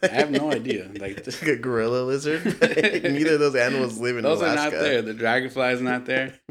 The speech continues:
Speaker 1: It doesn't make any <laughs> sense. So, yeah, Captain Marvel's trapped in the machine inside of the Citadel,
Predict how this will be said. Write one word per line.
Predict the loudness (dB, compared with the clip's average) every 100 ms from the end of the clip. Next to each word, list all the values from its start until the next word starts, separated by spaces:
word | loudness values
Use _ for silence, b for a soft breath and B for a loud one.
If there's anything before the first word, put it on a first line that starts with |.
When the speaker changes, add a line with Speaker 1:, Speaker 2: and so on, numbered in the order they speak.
| -6
Speaker 1:
It | -2
doesn't | 0 0
make | -2
any | -2 -4 -6
<laughs> |
sense. | -10 -10 -6 -4 -2 -4 -6 -12 -12 -10
So, | 0 2 4 4 4 4 2 2 -4 -4
yeah, | -4 0
Captain | 2 2 2
Marvel's | 0 0 -2
trapped | 2 0 0 -4
in | -4 -4 -6 -8
the | -10 -8
machine | -8 -4 -2 -2
inside | -4 -6 -6
of | -8
the | -12
Citadel, | -8 -4 -4 0 0 0 -2 -8